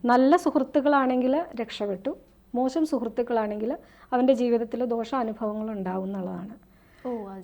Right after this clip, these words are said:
Speaker 2: ശരി.
Speaker 1: ആ, പിന്നെ ഭൂമി കാരകനാണ് ചൊവ്വ.
Speaker 2: ഉം, ഉം, ഉം.
Speaker 1: ഭൂമിയെ കൊണ്ടും ഭൂമിയുടെ ഗുണദോഷം, ആ, പറയാനായിട്ടും നമ്മൾ ചൊവ്വയെ നമ്മൾ എടുക്കാറുണ്ട്.
Speaker 2: ഉം, ഉം, ഉം.
Speaker 1: ഇപ്പൊ ചൊവ്വ നാലിലേക്കൊക്കെ നിൽക്കുകയാണെങ്കിൽ ഒരു കുട്ടിയുടെ ജാതകത്തിൽ ചൊവ്വ നാലാം ഭാവത്തിൽ നിന്ന് കഴിഞ്ഞാൽ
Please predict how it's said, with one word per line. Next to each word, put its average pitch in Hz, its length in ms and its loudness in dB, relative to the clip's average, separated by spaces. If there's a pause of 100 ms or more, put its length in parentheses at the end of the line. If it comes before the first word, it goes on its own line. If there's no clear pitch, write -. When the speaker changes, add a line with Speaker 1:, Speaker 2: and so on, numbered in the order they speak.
(120)
Speaker 2:
ശരി. 170 180 -16 (140)
Speaker 1:
ആ, 185 160 -2 (280)
പിന്നെ 285 180 6
ഭൂമി 302 600 8
കാരകനാണ് 247 580 4
ചൊവ്വ. 190 220 -6 (300)
Speaker 2:
ഉം, 220 60 -8
ഉം, 196 300 -8
ഉം. 214 140 -6
Speaker 1:
ഭൂമിയെ 294 400 8
കൊണ്ടും 302 360 6 (240)
ഭൂമിയുടെ 285 360 6
ഗുണദോഷം, 269 600 4 (260)
ആ, 247 200 2
പറയാനായിട്ടും 233 600 4
നമ്മൾ 214 320 -2 (300)
ചൊവ്വയെ 220 320 4
നമ്മൾ 214 260 0
എടുക്കാറുണ്ട്. 196 560 -4
Speaker 2:
ഉം, 214 300 -8
ഉം, 190 160 -10 (100)
ഉം. 180 280 -16 (180)
Speaker 1:
ഇപ്പൊ 254 160 0
ചൊവ്വ 277 540 4
നാലിലേക്കൊക്കെ 285 720 6
നിൽക്കുകയാണെങ്കിൽ 233 600 0
ഒരു 247 120 2
കുട്ടിയുടെ 285 680 2
ജാതകത്തിൽ 226 560 0
ചൊവ്വ 262 240 0
നാലാം 269 380 4
ഭാവത്തിൽ 269 340 2
നിന്ന് 254 260 2
കഴിഞ്ഞാൽ 214 480 0